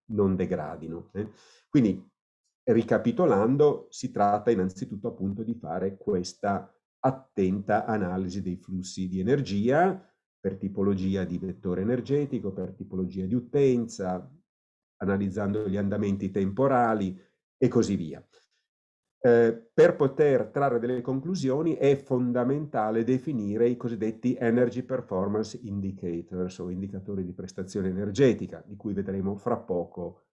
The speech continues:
alcuni, eh, alcuni esempi.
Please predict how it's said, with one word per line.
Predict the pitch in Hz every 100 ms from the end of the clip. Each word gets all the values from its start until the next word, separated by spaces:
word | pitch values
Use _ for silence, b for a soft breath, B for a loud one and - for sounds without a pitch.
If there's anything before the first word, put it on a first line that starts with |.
| -
alcuni, | 107 101 95 90 90 87 85 _ _
eh, | 101 95
alcuni | 92 110 107 98 92 95 95
esempi. | 87 80 78 76 80